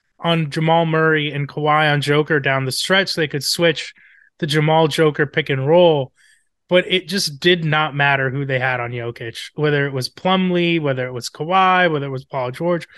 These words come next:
Just dominant, blowing by everyone. His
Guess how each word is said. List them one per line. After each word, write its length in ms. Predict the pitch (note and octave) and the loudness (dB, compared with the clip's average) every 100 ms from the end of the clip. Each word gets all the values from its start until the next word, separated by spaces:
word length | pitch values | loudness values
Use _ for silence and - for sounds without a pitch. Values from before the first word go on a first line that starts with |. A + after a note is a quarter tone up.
| - _ _ _ _ _ _ - | -20 _ _ _ _ _ _ -8
Just 440 | - E3+ - - - _ _ | 0 0 0 -6 -12 _ _
dominant, 640 | D#3+ E3+ F#3+ G3 F#3+ F#3 - | 0 2 2 2 2 0 -4
blowing 520 | C#3 C#3+ D#3+ G3 G3 | -8 -2 2 2 2
by 240 | E3+ E3+ D#3+ | 2 2 2
everyone. 560 | D#3 D#3 D3+ D3+ D3+ | 2 -2 -4 -4 -4
His 260 | C#3+ D3 | -4 -6